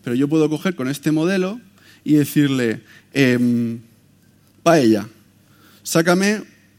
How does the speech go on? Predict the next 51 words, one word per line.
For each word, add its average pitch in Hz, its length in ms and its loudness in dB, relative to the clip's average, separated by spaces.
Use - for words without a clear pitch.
un 170 160 2
filtro 202 460 -2
de 147 120 -2
todos 165 200 0
los 180 120 0
restaurantes 170 840 -2
que 160 120 0
estén 160 240 0
hablando 147 400 2
sobre 135 260 -6
paella". 107 400 -4
Y 139 120 -6
como 139 180 2
veis 175 180 2
hay 202 120 2
uno 214 180 0
que 180 80 0
pone 170 220 2
la 151 120 4
chulapa 147 380 0
de 160 80 2
Alcalá, 147 540 -2
no 127 160 -8
sé 143 100 -12
si 143 80 -10
alguien 127 220 -4
ha - 20 -6
estado, 135 300 -6
yo 113 80 -4
no 113 80 -4
he - 20 -8
estado, 151 380 -6
que 120 140 -6
tiene 135 180 0
bastante 135 360 -4
buena 131 200 -4
puntuación 127 580 -8
para 120 160 -4
el 117 100 -2
tema 117 220 -4
de 113 60 -4
paella. 98 420 -6
Por 127 100 -6
ejemplo, 143 240 0
podríamos 135 320 0
decir 143 220 0
el 135 60 -2
tema 127 160 -2
de 127 60 -2
los 117 100 -6
calamares. 110 640 -4